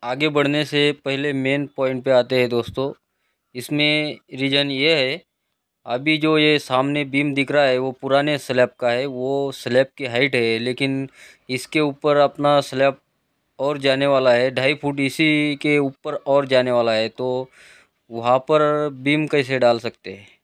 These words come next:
कॉलम कैसे लेने के, वो पार्टनर का दीवार है तो बाजू वाला ऐसे करने नहीं देगा। तो इसके लिए हमने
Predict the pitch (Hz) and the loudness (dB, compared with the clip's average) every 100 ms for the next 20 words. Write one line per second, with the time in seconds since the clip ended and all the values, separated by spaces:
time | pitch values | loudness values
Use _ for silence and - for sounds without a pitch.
0 | _ _ _ 120 131 151 143 139 - 120 | _ _ _ -4 -2 -2 0 -2 0 -2
1 | 113 107 101 101 104 110 131 120 _ _ | -2 -4 -6 -8 -10 -6 -4 -6 _ _
2 | 110 113 139 139 143 123 120 120 110 143 | -10 -4 -2 2 0 0 0 2 0 -6
3 | _ _ _ _ _ _ _ _ _ _ | _ _ _ _ _ _ _ _ _ _
4 | _ _ _ _ - 135 117 120 127 139 | _ _ _ _ -8 -6 2 2 2 2
5 | 143 143 143 127 127 147 135 131 131 139 | 4 4 4 0 -2 -4 0 0 2 2
6 | 131 117 104 101 95 - _ _ _ _ | 2 0 -2 -2 -6 -10 _ _ _ _
7 | 139 135 135 - 170 160 160 160 156 151 | -6 -4 -4 -4 -2 0 0 0 0 0
8 | 139 147 151 | -2 -2 -2